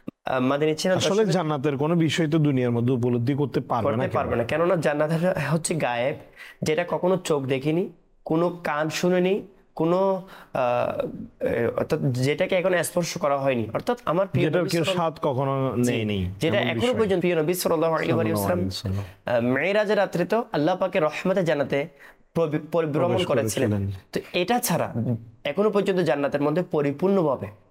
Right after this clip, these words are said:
Speaker 1: যে একটা, আহ, জান্নাত বলা হয় যে যেটা গায়েব, আমাদের থেকে গায়েব, অর্থাৎ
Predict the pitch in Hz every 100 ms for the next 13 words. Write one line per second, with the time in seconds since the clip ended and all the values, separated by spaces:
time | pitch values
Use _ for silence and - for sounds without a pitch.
0 | _ _ _ - - 127 113 113 110 -
1 | - 139 123 135 123 - - - 123 113
2 | 123 147 151 139 139 139 151 151 131 135
3 | 156 - 127 135 127 117 107 - - 131
4 | 151 151 151 147 127 113 107 98 - _
5 | - 123 -